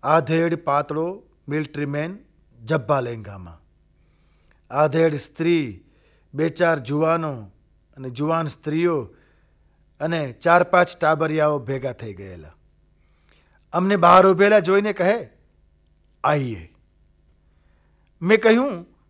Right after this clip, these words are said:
"સ્વામી આનંદ કે દેશ મેં સે આયે હૈ. ઉનકે ઘર કા દર્શન કરને ઓર આપકો મિલને કે લિયે યહાં આયે હૈ." આટલો જ પરિચય પૂરતો હતો. તરત જ આવકાર બેવડાયો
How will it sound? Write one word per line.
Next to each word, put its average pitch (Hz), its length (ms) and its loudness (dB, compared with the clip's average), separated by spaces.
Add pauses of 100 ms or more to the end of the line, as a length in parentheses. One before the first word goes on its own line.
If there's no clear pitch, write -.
(420)
"સ્વામી 208 540 2
આનંદ 214 360 2
કે 220 100 -4
દેશ 185 360 -2
મેં 175 140 -6
સે 160 120 -8
આયે 123 200 -6
હૈ. 87 160 -16 (1080)
ઉનકે 196 260 2
ઘર 185 200 6
કા 208 180 4
દર્શન 185 460 2
કરને 196 480 0 (400)
ઓર 185 100 4
આપકો 180 380 4
મિલને 185 400 0
કે 214 120 -10
લિયે 185 240 -4
યહાં 135 260 -6
આયે 110 160 -12
હૈ." 80 220 -20 (1200)
આટલો 165 360 -2
જ 175 120 -14
પરિચય 147 520 -6 (680)
પૂરતો 147 340 -8
હતો. 101 360 -18 (1600)
તરત 214 360 6
જ 254 180 0 (160)
આવકાર 180 500 6
બેવડાયો 139 800 -4